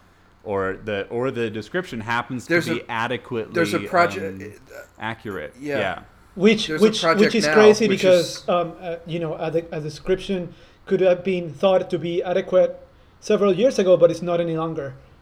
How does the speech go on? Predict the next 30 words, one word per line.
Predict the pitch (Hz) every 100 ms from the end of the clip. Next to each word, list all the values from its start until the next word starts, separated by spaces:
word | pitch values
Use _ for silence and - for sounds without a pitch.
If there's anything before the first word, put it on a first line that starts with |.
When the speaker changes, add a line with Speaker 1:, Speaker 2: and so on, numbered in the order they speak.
| -
Speaker 3:
'cause | 170 156
we | 160
have | 170
Speaker 1:
Exactly. | - 107
Speaker 3:
discovered | 175 165 165
new | 165 160
characteristics | 170 190 190 190 190 180 170
and |
stuff. | 151 185
So | - 147 127 -
yeah. | 139 131 - - - _ _ _ 110
Speaker 2:
Yeah. | 107 104 - - -
Speaker 3:
Sorry, | - 165 160 165
Ethan, | 156
Speaker 2:
I |
was | 151 185
Speaker 3:
Ethan, | 165
Speaker 2:
gonna | 151
Speaker 3:
you | 156
Speaker 2:
say | 151
Speaker 3:
were | 135
Speaker 2:
that | 127
Speaker 3:
saying. |
Speaker 2:
there, | 131 131 127 -
there | 139 127
are |
people | 127 151 143 123
out | 120 120
there | 123 110 110
now, | 120 117 117 107